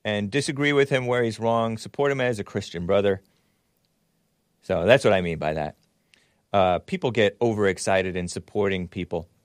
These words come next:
I was talking to Hassan before we got started here in that, about the point that we should, there was a wise man who once said, I think I heard it on the radio one time,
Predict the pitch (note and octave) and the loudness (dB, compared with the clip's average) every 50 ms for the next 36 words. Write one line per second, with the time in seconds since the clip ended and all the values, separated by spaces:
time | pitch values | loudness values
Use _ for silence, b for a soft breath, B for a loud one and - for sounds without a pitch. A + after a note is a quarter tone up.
0 | _ _ _ _ _ _ _ _ _ - - _ A#2 A#2 A#2 B2 A#2+ - B2+ A2 | _ _ _ _ _ _ _ _ _ -20 -6 _ 2 4 4 2 2 2 2 2
1 | G#2 - G#2+ G2+ G2 - - G#2 F#2+ F#2 F#2 F2 F2 b b b b b b b | 2 0 -2 -6 -6 -6 -6 -4 -2 -2 -2 -4 -6 b b b b b b b
2 | _ A2 G2+ - - G#2 G#2+ A2+ A2 G#2+ G2 F2 F2 - _ _ G#2+ G2 - - | _ -6 -4 0 2 2 4 4 2 0 -2 -6 -8 -14 _ _ -4 -4 -2 -2
3 | A#2 G#2+ G2+ G2 F2+ - G#2+ F#2 E2 - - - G#2+ A2+ A#2+ A2+ G#2 F2+ G2 F#2+ | -2 0 0 0 2 2 2 2 2 -2 -2 0 2 2 2 2 0 -2 -2 -2
4 | F2+ F2 E2+ - _ _ _ _ _ _ _ _ _ _ _ _ _ - A#2+ A#2+ | -2 -2 -4 -6 _ _ _ _ _ _ _ _ _ _ _ _ _ -2 0 0
5 | A#2 A2+ A2+ A#2 A#2 A#2 A2+ - - _ _ _ _ _ _ _ _ _ _ C3 | 2 2 0 0 2 0 0 -2 -6 _ _ _ _ _ _ _ _ _ _ 0
6 | B2+ - C3+ C3 B2+ - G#2 A2+ G#2 - _ _ - - D3+ D#3+ D#3+ A#2 A2 G#2 | 4 6 6 4 4 2 -2 -8 -10 -10 _ _ -6 -2 0 0 0 -2 -4 -4
7 | A#2 A2+ - - B2 B2+ B2+ B2 - - - B2+ B2 A#2+ A2+ G#2+ G#2 - _ _ | -4 -4 -4 -4 -6 -6 -6 -6 -6 -4 -2 -2 0 0 -2 -4 -10 -14 _ _
8 | _ _ _ _ _ _ _ _ _ _ _ _ _ _ - - A#2+ A#2+ C3 B2+ | _ _ _ _ _ _ _ _ _ _ _ _ _ _ -8 -6 -6 -4 -4 2
9 | B2 C#3 C#3 C#3+ C#3+ C#3 B2 B2+ B2+ C3+ C#3 C3+ B2 A2 G#2+ A#2 A2+ G#2+ - - | 4 6 6 6 6 4 2 2 2 2 2 2 0 -2 -2 -2 -2 -2 -4 -6
10 | - - A#2+ B2 A#2+ A2 G2+ G2 G#2 - _ - G2 G#2+ G2+ - G#2 - G#2+ G2 | -2 2 4 4 4 4 2 -2 -6 -12 _ -6 -6 -6 -4 -6 -4 -4 -2 -2
11 | A2 A2+ A2+ A2 G#2 G2+ G2 F#2+ F2+ E2+ F#2+ A2 A#2+ A#2 G#2 F2+ E2+ F2 E2+ E2+ | 0 0 0 0 -2 -2 -2 -4 -2 -2 0 0 0 0 -2 -2 -2 -4 -6 -8
12 | - - F2+ E2+ E2 D#2 F#2 | -8 -8 -8 -8 -8 -10 -14